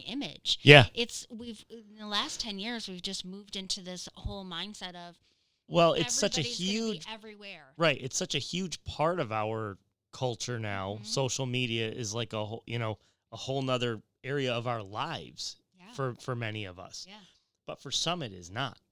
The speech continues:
Speaker 1: Yes.
Speaker 2: You know, I, I belong to a couple, um, uh,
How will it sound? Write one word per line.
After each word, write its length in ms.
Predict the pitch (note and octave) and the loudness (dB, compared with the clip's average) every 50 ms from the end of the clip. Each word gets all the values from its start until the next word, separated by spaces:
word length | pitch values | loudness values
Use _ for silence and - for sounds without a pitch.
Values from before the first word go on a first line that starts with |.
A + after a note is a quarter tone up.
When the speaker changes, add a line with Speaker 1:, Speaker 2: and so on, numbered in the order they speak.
| _ _ _ | _ _ _
Speaker 1:
Yes. 100 | E3+ D#3 - _ - - _ _ _ - | -20 -20 -20 _ -20 -20 _ _ _ -8
Speaker 2:
You 140 | C3 B2+ | -6 -4
know, 160 | A#2+ G#2+ - _ _ - | -4 -4 -6 _ _ -2
I, 360 | C3 C3 D#3 E3 E3+ D3+ - - - | 2 2 4 4 2 2 -2 -4 0
I 160 | B2 D3 E3+ | 2 2 2
belong 480 | D3 C#3 B2+ B2 B2 B2 A#2+ A#2+ A#2 G2+ | 4 2 2 4 4 4 2 2 -2 -4
to 480 | - C3 B2 A#2+ A#2 A2+ A2 A2+ - - | -2 -2 0 0 0 -2 -4 -6 -8 -8
a 140 | - G#2 G2+ | -10 -10 -6
couple, 600 | - - E3 F3 - D3 B2+ A#2 A2 G#2 G2+ - - | -2 -2 -2 0 0 2 2 2 2 0 -2 -4 -4
um, 580 | A2+ A2+ A2+ G#2+ G#2 G2+ G2 F#2+ F#2 F#2 F#2 - _ _ _ _ _ - | -4 -4 -2 -4 -4 -6 -8 -10 -10 -10 -12 -14 _ _ _ _ _ -12
uh, 320 | - G2+ F#2+ F#2 F2+ F2 | -10 -8 -6 -6 -6 -8